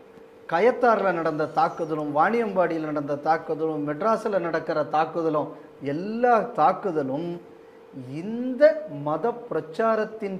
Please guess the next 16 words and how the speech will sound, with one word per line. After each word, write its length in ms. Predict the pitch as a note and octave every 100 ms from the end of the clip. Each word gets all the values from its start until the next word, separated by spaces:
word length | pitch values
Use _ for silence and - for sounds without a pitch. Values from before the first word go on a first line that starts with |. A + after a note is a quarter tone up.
| F#3+
பின்னணியில் 560 | E3+ F#3+ F#3 F3+ G#3+
அமைந்திருக்கிறது 920 | F#3 D#3+ F#3+ F3+ D#3+ D3 D3+ C3+ F#3
என்பது 280 | D#3 C3 E3
நமக்கு 320 | D#3 C3 -
உறுதியாக 420 | D#3+ E3 D#3 C#3+
தெரிகிறது. 540 | D3+ D#3 C#3+ C3+ A#2+ - - - - - -
என்ன 260 | C4+ F4
இ-, 140 | D#4 C4
அப்ப 260 | - C#4+
ஜாகிர் 380 | A3 B3 C#4+ D#4
நாயக்கன் 300 | C#4+ C#4 B3+
அவ்வளவு 300 | A3 B3 B3+
பெரிய 280 | A#3 A#3 A3
ஆளா? 360 | A3+ A3+ A3
ஆமா, 280 | C4+ F4 F#4 - - - - - - B2+
ஏன்னா 540 | G3+ F3 G#2+ F3 C4